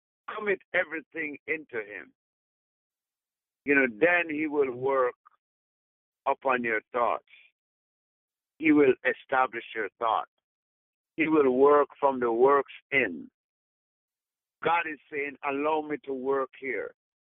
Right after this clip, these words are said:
I'm saying, if you do everything and give it over to me, I will work the plans out. I will be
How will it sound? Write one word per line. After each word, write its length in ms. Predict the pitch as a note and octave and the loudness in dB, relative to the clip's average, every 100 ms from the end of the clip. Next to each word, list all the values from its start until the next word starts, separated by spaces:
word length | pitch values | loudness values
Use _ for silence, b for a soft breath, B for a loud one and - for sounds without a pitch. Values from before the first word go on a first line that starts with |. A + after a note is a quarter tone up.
| _ _ | _ _
I'm 220 | A#2 D#3 D#3+ - | -6 -6 -8 -4
saying, 400 | D#3+ C3+ B2 A#2 - | -2 0 -4 -10 -12
if 120 | C3+ - | -12 -8
you 100 | B2+ A2 | -12 -8
do 200 | D#3 E3+ | -4 -2
everything 680 | E3+ E3+ D3 D3+ C3 A2+ G2+ _ _ _ _ _ _ | -2 -4 -8 -8 -8 -10 -20 _ _ _ _ _ _
and 180 | B2+ A#2 | -8 -4
give 200 | C#3 C3 | -2 -2
it 80 | C3 - | -2 0
over 280 | C3+ C3+ B2+ | 0 -2 -8
to 160 | A#2 | -10
me, 360 | G#2 F#2+ E2+ B1+ _ _ _ _ - | -10 -10 -10 -14 _ _ _ _ -6
I 220 | C#3+ D#3 | -2 -2
will 220 | D3+ D3 | -2 -8
work 320 | B2 C3 C3 - | -8 -6 -6 -8
the 100 | A#2+ - B2+ | -14 -14 -8
plans 400 | B2 A#2+ A#2+ G#2 | -6 -6 -6 -4
out. 280 | A#2 F2+ - _ _ _ _ _ _ _ _ | -2 -4 -6 _ _ _ _ _ _ _ _
I 200 | C#3 D3 | 0 0
will 380 | D3+ C#3+ C#3+ C3+ A#2 | 0 -2 -4 -4 -8
be 340 | B2+ B2+ A#2+ | -10 -10 -12